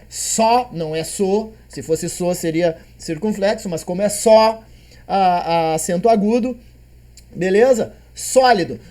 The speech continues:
Muito simples, hein? Que regrinha barbada, pessoal. Não tem mistério.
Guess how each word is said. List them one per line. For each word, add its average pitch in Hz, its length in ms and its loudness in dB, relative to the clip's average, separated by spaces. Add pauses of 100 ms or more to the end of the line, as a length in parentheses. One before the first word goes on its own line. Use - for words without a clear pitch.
(100)
Muito 294 480 0
simples, 226 400 -4
hein? 202 200 -2 (240)
Que 311 200 0
regrinha 269 560 4
barbada, 226 680 2
pessoal. 156 480 -2
Não 262 440 4
tem 277 340 0
mistério. 262 880 2